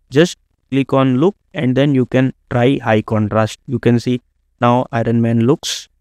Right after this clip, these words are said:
bit good. And if you are finding that, uh, this doesn't suit your looks, you can also use the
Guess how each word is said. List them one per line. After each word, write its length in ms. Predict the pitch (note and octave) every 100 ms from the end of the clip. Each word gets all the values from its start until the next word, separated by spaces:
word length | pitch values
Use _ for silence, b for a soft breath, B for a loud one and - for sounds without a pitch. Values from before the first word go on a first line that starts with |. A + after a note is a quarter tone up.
| _
bit 160 | D3+ - B2+
good. 240 | A#2+ - - _ _
And 300 | A2+ A#2 A#2 -
if 180 | C#3 -
you 140 | D#3+
are 160 | D#3 D3+
finding 540 | C#3+ C#3 D3 D3+ D3+
that, 300 | C#3 C#3+ C#3+
uh, 160 | D3 C#3
this 360 | C3+ C3+ - -
doesn't 360 | - B2+ C#3+
suit 240 | C3+ C#3 C#3
your 100 | C#3
looks, 200 | D3 D#3
you 80 | C#3+
can 220 | C#3 C3+
also 320 | B2 B2+ B2
use 280 | C#3 C3+ C3
the 240 | C3 C3+